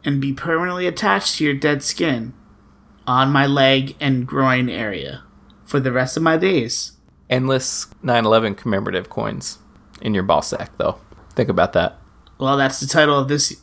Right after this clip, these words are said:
Speaker 1: week's episode. <laughs> Oh, and Josh, oh my God.
Speaker 2: Yes.
Speaker 1: Our podcast is twenty-one. It can drink.
Speaker 2: Uh, hey, this doesn't go into the file that somebody is now keeping that says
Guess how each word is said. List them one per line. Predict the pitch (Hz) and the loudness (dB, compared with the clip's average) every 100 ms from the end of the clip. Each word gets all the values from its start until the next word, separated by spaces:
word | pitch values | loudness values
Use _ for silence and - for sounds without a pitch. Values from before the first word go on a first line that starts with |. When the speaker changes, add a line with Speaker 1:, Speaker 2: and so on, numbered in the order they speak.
| - | -2
Speaker 1:
week's | 151 143 | -2 2
episode. | 165 160 120 117 - _ _ _ _ _ _ | 0 -2 -6 -8 -12 _ _ _ _ _ _
<laughs> | - - - - - - - - - | -20 -20 -16 -16 -14 -16 -16 -10 0
Oh, | 254 254 | 2 2
and | 196 202 | 0 0
Josh, | 240 233 170 - - - _ _ - | 2 2 0 -6 -10 -16 _ _ -4
oh | 202 | -2
my | 226 247 | 0 0
God. | 269 277 170 156 - | 2 2 2 -2 -2
Speaker 2:
Yes. | 175 147 - - | 2 2 0 -4
Speaker 1:
Our | 196 202 202 175 - - | 2 2 2 -4 -14 -2
podcast | 220 240 - 214 - 196 | 0 0 0 -2 -2 -6
is | 185 | -6
twenty-one. | - - 170 175 190 196 226 220 165 147 - | -8 -4 -2 -2 -4 0 2 4 2 -2 -4
It | 160 - | -6 -4
can | 214 208 202 | 0 0 0
drink. | - 262 226 147 - - - _ - | 0 2 2 0 -8 -18 -20 _ -8
Speaker 2:
Uh, | 185 170 139 123 117 - _ _ _ | -4 -2 -2 -4 -6 -10 _ _ _
hey, | - 202 | -2 0
this | 160 240 - | 0 -2 0
doesn't | 285 233 147 - - | 0 0 -4 -8 -2
go | 151 120 | 0 2
into | 110 123 | 2 0
the | 113 104 | 0 0
file | 120 120 120 104 98 | 2 4 4 4 2
that | 107 98 | 0 0
somebody | 123 113 104 | 0 2 0
is | 101 | 0
now | 110 95 | 0 0
keeping | - 98 98 95 - - | 0 -2 -2 -4 -10 -2
that | 101 - | -2 2
says | 104 98 - | 2 0 -6